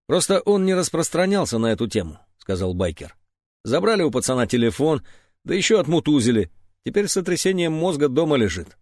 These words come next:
"То-то я гляжу, он сегодня не в духе". "Может, наведаться в школу?" — предложил Дикий. "Спартанцы своих не бросают".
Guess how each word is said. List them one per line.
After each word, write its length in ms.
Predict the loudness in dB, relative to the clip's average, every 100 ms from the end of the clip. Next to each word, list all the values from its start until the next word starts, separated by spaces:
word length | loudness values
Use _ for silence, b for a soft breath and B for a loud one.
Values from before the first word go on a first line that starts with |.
| _ _ _ _ _ _
"То-то 260 | -4 -2 0
я 200 | 0 0
гляжу, 340 | -2 -2 0
он 120 | 0 0
сегодня 420 | -2 0 0 -2
не 140 | -2
в 80 | -2
духе". 340 | -4 -4 -16 _ _ _ _ -10
"Может, 340 | -2 0 0
наведаться 500 | 0 2 2 0 -2
в 60 | -2
школу?" — 420 | 2 2 0 -4 -10
предложил 420 | -4 -2 -2 -2
Дикий. 340 | -2 -6 -16 _ _ _
"Спартанцы 560 | -20 -14 -4 -4 -2 -2
своих 340 | 0 0 -2
не 80 | -2
бросают". 640 | 0 2 2 2 0 -6